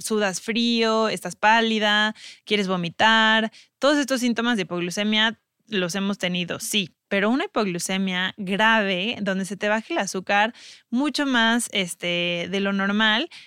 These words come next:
te puede llevar a convulsionar, ¿no? Y esa convulsión, si no te sacan de ahí en un hospital o tú sabes cómo sacarte de esa hipoglucemia grave,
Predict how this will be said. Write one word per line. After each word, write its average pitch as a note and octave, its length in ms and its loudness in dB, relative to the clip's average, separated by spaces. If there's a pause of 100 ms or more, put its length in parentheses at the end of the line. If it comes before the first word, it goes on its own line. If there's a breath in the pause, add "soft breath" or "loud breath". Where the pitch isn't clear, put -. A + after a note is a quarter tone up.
(160 loud breath)
te A3 160 2
puede A#3+ 400 2
llevar F#3+ 680 2
a F#3+ 360 2
convulsionar, G3 600 0 (280)
¿no? G#3 320 -2
Y G#3 160 0
esa G#3+ 160 -2
convulsión, G3 680 -4
si G3+ 160 -8
no F#3+ 100 -6
te A#3+ 120 -4
sacan A#3+ 300 0
de A#3 60 0
ahí G3 160 0
en G3 120 0
un G3+ 100 -2
hospital G3 560 0
o G3+ 80 -4
tú G#3 160 -4
sabes B3 300 0
cómo G#3+ 240 0
sacarte F3 380 -6
de F#3+ 60 -2
esa F3+ 120 -6
hipoglucemia F3+ 640 -4
grave, A#3 420 4